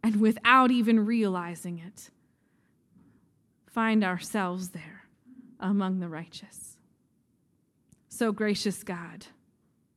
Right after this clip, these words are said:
we pray that we would continue to be challenged and continue to be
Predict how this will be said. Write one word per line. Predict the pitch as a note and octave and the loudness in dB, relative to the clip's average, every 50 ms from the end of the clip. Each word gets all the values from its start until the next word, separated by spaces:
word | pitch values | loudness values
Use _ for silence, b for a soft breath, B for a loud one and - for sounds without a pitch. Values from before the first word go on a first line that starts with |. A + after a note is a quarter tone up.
| _ _ _ _ _ _ _ _ _ - | _ _ _ _ _ _ _ _ _ -4
we | G#3 G3+ | -4 -4
pray | F#3+ - - C4+ A#3+ A3+ A3 | -2 0 0 2 4 4 4
that | G#3 G#3 G3+ | 2 2 2
we | G3+ A3+ A#3+ A3+ | 2 2 2 2
would | G3+ G3 F#3+ | 2 0 -2
continue | F#3 G#3+ G3 F#3+ - - A#3+ A#3 A3 G#3+ G#3 | -2 -4 -4 -2 0 2 4 4 4 4 2
to | G3+ - G#3+ | 0 -2 -4
be | F#3+ G3 G3+ G3 G3 G3 b b b b b b | -4 -4 -4 -4 -6 -8 b b b b b b
challenged | b - - A#3 G#3 G3 G3 F3+ F3 E3 E3+ E3+ F#3+ G3 F#3+ F3 - - - - - - - b b b b b b b b | b -4 -2 0 0 0 0 -2 -4 -4 -4 -4 -4 -4 -6 -6 -10 -12 -14 -14 -16 -16 -18 b b b b b b b b
and | - G#3 G#3+ G#3 G3+ - | -2 0 0 0 0 0
continue | - - A3+ A3 A3 - B3 A#3+ A#3+ A#3+ A3+ G#3+ G#3+ | 2 4 4 4 2 4 4 6 6 6 4 4 2
to | G#3+ - A#3+ A3 | 0 0 -2 -2
be | G3 G#3 G3+ G3+ G3 | -2 -2 -4 -6 -6